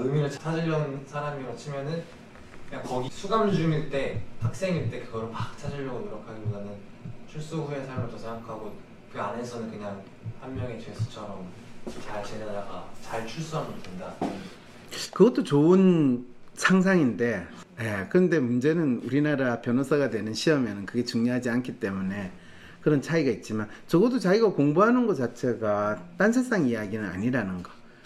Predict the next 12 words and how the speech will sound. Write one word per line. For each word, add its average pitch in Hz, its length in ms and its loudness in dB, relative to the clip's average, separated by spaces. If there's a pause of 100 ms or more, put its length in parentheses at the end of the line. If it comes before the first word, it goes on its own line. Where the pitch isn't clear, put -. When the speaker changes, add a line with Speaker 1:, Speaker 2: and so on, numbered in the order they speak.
(200)
Speaker 2:
그리고 170 280 6
실제로 160 580 2
법전에 185 400 4
있는 117 340 2
그 117 320 2
조항이 131 560 4 (220)
얼마나 147 460 4
현실하고 127 800 2
관계없는가라는 107 1500 2
걸 175 140 6
알게 110 320 0
되면 98 480 -2